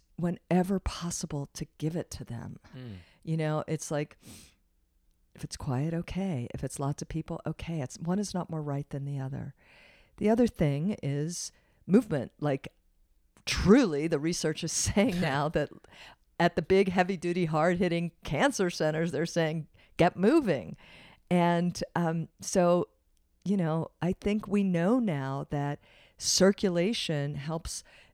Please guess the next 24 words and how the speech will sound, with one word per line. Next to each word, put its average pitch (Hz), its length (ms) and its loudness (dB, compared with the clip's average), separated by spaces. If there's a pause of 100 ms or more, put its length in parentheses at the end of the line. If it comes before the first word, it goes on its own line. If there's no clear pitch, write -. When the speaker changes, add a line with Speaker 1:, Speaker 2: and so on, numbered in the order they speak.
(140)
Speaker 1:
decrease 190 500 0
inflammation, 156 1000 -4
and 151 160 -2
that's 170 260 2
critical 156 480 -2
to - 180 -8
the 147 80 -10
survi-, 147 380 -6 (100)
our 147 140 -2
survivorship, 147 920 -4
Speaker 2:
Yeah. 110 220 -18 (240)
Speaker 1:
period, 302 560 4
on 131 160 -6
the - 60 -12
planet, - 360 -10
whether 147 220 -4
we 156 160 -2
have 160 160 -4
to 151 80 -8
navigate 151 460 -6
through 151 120 -10
cancer 147 440 -10
or 143 60 -8
not. 151 360 -6